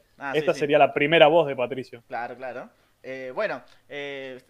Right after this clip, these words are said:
Speaker 1: quedan invitados al, al grupo de WhatsApp que hizo Kilroy. De paso meto el, el, el chivo y, y me voy de vuelta a la, a la cueva.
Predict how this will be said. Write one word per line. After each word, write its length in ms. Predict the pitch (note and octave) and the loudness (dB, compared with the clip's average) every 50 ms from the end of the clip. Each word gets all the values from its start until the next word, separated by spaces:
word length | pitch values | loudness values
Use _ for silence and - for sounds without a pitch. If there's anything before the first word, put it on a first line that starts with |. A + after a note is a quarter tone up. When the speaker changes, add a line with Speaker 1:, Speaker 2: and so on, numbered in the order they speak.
| _ - | _ -8
Speaker 1:
quedan 160 | G3 G3 F#3 | -6 -6 -6
invitados 400 | F3 D#3+ D3+ F#3 G3 G3 F3+ F3+ | -8 -8 -4 -2 -2 0 -2 -2
al, 320 | D#3 C#3+ C#3+ C#3 C3 A2+ | -6 -8 -8 -12 -16 -12
al 140 | G#2 C3 C#3 | -12 -12 -12
grupo 200 | D3+ E3+ E3 F3 | -12 -10 -8 -6
de 60 | D#3 | -6
WhatsApp 320 | D3+ D3 C3+ - G#3 G3 - | -6 -6 -8 -8 -10 -10 -10
que 80 | E3 | -12
hizo 160 | D#3 D#3+ C#3+ | -14 -14 -14
Kilroy. 400 | C3 G3+ A3+ A3 A3 A#3 A#3 C4+ - _ _ | -14 -14 -14 -10 -8 -8 -10 -10 -12 _ _
De 100 | C3 A#2+ | -20 -16
paso 300 | - C3 C3+ - C#3+ B2+ | -12 -12 -12 -12 -14 -16
meto 200 | B2+ C3 B2+ C3 A#2+ | -16 -16 -14 -14 -16
el, 180 | A2+ G#2+ G#2+ B2+ C3 | -16 -16 -20 _ _
el, 140 | - A#2 A2 | -20 -20 -18
el 180 | - A2 A#2 - | -18 -18 -18 -16
chivo 360 | - F#3+ G3 G#3 A#3+ - _ _ _ | -14 -12 -12 -12 -12 -14 _ _ _
y, 360 | A2 A2+ A2 G#2 G2+ G2 F#2 _ _ _ | -20 -20 -20 -20 -20 -20 _ _ _ _
y 80 | F#2+ | -20
me 100 | G#2 A2 | -18 -14
voy 140 | A2+ A#2 C3 | -10 -8 -8
de 80 | B2+ A#2+ | -6 -6
vuelta 400 | B2+ B2+ A2+ B2 A2 A2 A2 G#2+ | -8 -8 -8 -10 -10 -10 -10 -12
a 40 | G#2+ | -14
la, 160 | G#2 G#2 G#2+ | -14 -16 -16
a 140 | G2 F#2+ G#2 | -18 -18 -14
la 140 | A2 A2 | -14 -12
cueva. 260 | - B2 A#2 G#2 G2 | -12 -12 -12 -14 -14